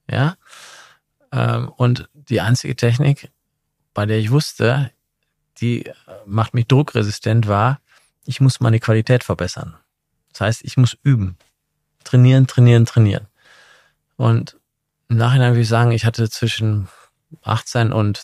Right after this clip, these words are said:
zweiundzwanzig, dreiundzwanzig, vierundzwanzig sehr viel Zeit zu trainieren, weil wir haben nicht international gespielt. Das heißt, du hast samstags gespielt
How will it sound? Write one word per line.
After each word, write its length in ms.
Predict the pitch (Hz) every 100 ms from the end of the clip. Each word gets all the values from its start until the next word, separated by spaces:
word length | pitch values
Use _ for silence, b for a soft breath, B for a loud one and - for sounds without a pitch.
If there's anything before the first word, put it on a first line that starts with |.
| -
zweiundzwanzig, 580 | - 107 110 117 113 110
dreiundzwanzig, 720 | 107 107 110 110 113 - 110
vierundzwanzig 500 | - 117 - 113 -
sehr 200 | 107 107
viel 180 | 120
Zeit 320 | - 90 101 127
zu 120 | -
trainieren, 380 | - 127 131 113
weil 140 | 107
wir 80 | 104
haben 80 | 107
nicht 120 | 104
international 580 | 110 110 110 110 110 120
gespielt. 420 | 101 - - - B B B B
Das 80 | -
heißt, 140 | 110
du 60 | 113
hast 60 |
samstags 400 | 104 107 113 117
gespielt 480 | - 110 - 135 180